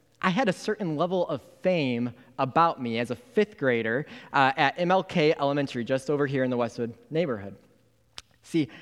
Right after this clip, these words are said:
I had the reputation of being one of the best artists in school in fifth grade. And, uh,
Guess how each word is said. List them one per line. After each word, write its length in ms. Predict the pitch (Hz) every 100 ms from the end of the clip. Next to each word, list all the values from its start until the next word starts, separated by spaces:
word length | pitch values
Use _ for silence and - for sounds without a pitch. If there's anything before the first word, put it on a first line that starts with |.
| - _
I 60 | 185
had 80 |
the 100 | 196
reputation 680 | 165 175 202 - 214 202 165
of 120 | 135
being 220 | 123 143 139
one 140 | 147
of 80 | 135
the 80 | 123
best 400 | 110 165 180 - -
artists 640 | 175 139 117 - - -
in 100 | 131
school 560 | 120 - 170 143 101 - - _ _ _ _ _ -
in 120 | 120
fifth 260 | - 120 -
grade. 380 | 127 110 92 - - - - -
And, 320 | - 156 151 156
uh, 300 | 151 143